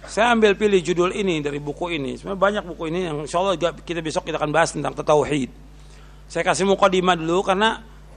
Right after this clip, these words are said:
ada sebagian orang awam tidak tahu tentang indahnya agama Islam.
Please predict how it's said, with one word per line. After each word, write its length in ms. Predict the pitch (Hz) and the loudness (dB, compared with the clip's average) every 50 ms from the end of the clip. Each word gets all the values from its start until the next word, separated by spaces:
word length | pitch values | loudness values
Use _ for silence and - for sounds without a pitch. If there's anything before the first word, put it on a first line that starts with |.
| - - | -12 -6
ada 220 | - - 185 214 208 | -2 0 2 2 0
sebagian 480 | - - 196 180 185 180 165 196 190 196 - | 0 0 2 2 2 4 4 2 0 2 2
orang 260 | 175 175 175 180 180 | 4 4 4 4 4
awam 320 | - 185 190 208 214 214 | 4 6 6 6 6 4
tidak 320 | 196 185 190 180 180 180 - | 4 2 2 2 2 4 6
tahu 160 | 196 196 190 | 4 4 4
tentang 240 | 185 165 156 160 160 165 | 2 0 0 -2 -4 -4
indahnya 340 | 170 160 156 147 151 160 139 | -4 -2 -2 -2 -2 -2 -4
agama 240 | 117 131 127 127 127 | -4 -4 -6 -6 -6
Islam. 480 | 120 - - 127 117 104 104 - - | -8 -8 -6 -6 -6 -6 -8 -10 -14